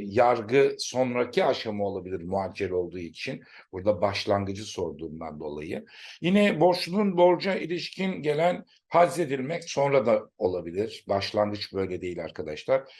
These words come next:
Yine borçlunun iflas etmesi tamamen alakasız bir durum. E, iflas, e,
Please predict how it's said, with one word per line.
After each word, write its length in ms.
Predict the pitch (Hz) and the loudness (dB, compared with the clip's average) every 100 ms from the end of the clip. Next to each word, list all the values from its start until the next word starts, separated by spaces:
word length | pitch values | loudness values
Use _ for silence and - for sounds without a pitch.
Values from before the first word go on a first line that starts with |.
| - | -10
Yine 220 | 156 175 160 | 2 2 4
borçlunun 480 | 165 156 170 175 | 2 2 -4 -6
iflas 420 | 165 - 165 151 135 | -8 2 2 4 -2
etmesi 480 | 107 123 110 - | -6 -10 -8 -8
tamamen 400 | - 110 92 113 | -4 -2 -2 -2
alakasız 760 | 113 104 95 92 101 117 110 98 | -2 -4 -6 -8 -8 -8 -10 -10
bir 140 | 98 | -8
durum. 440 | 92 90 107 226 _ _ - - _ _ | -6 -4 -4 -6 _ _ -20 -20 _ _
E, 260 | 101 98 101 | -8 -8 -8
iflas, 800 | - 104 110 117 117 - - _ _ _ _ | -10 -8 0 2 0 -10 -14 _ _ _ _
e, 140 | 101 | -8